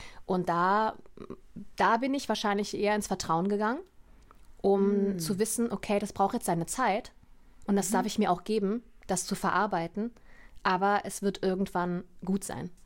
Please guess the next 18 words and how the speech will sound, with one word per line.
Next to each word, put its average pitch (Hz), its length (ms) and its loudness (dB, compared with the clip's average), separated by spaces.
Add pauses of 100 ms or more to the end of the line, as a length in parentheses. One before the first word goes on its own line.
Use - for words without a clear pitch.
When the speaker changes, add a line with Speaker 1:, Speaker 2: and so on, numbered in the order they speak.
Speaker 1:
So. 170 180 -10 (2500)
Bam. 165 180 2 (1800)
<laughs> 349 800 6 (1500)
Speaker 2:
Nailed 185 520 6
it. 151 260 6 (400)
Ähm, 165 580 -4
ja, 233 280 0
ich 196 100 -8
würde 190 180 -4
auch 226 40 -8
sagen, 180 340 -6 (800)
dass 180 180 0
es 190 320 -8 (720)
sowieso 185 460 0
von 180 220 -2
Situation 180 520 -2
zu - 120 -8
Situation 165 480 -4